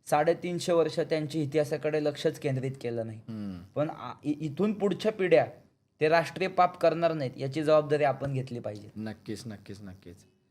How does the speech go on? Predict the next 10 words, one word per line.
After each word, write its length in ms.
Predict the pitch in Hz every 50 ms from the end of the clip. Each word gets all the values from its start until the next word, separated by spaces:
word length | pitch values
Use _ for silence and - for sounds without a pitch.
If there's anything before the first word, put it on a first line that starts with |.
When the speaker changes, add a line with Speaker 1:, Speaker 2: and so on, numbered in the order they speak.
| _ _ _ _ _ _ _ -
Speaker 2:
तुमचं 460 | 175 170 175 - 208 202 208 196 190 - - - _ _ _ -
येणाऱ्या 580 | - - 135 127 135 143 143 156 165 175 185
पिढीला 360 | 175 180 170 160 165 165 165
आणि 160 | 165 160 160 165
आत्ताच्या 400 | 151 135 135 - 147 139 156 139
पिढीला 380 | 156 143 135 139 135 135 135
काय 240 | 135 135 - 147 147
सांगणं 380 | 147 - 160 135 135 135 131 117
असेल 300 | 110 - - 107 98 101 - _ _ _ _ _ _ _ _ -
धर्मवीर 380 | 117 127 135 139 147 156 156